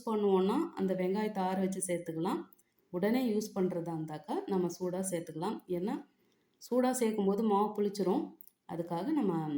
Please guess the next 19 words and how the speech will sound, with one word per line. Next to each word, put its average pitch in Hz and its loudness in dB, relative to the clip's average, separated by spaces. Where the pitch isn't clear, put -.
ஆற 175 0
வச்சு 175 -6
சேர்க்கறதே 165 -4
கரெக்டா 170 -6
இருக்கும். 202 -4
இப்ப 185 -4
எல்லாம் 180 -4
கலந்தாச்சு. 175 -4
தோசை 185 -2
தவா 175 -6
சூடா 175 -4
இருக்கு. 170 -8
அதுல 202 -4
ஒரு 165 -4
ஸ்பூன் 190 2
எண்ணெய் 170 -2
விட்டு, - -8
நல்லா 185 4
அந்த 165 2